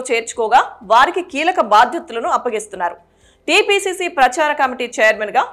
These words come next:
మాజీ ఎంపీ మధు యాష్కిని నియమించిన అధిష్టానం ఇటీవల పార్టీలో చేరిన పొంగులేటి శ్రీనివాస్ రెడ్డికి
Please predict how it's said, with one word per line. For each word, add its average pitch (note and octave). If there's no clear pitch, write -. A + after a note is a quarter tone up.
మాజీ B3+
ఎంపీ B3+
మధు G#3
యాష్కిని D#4
నియమించిన A3+
అధిష్టానం A3
ఇటీవల F#4
పార్టీలో F4
చేరిన D4+
పొంగులేటి C4
శ్రీనివాస్ C#4
రెడ్డికి B3+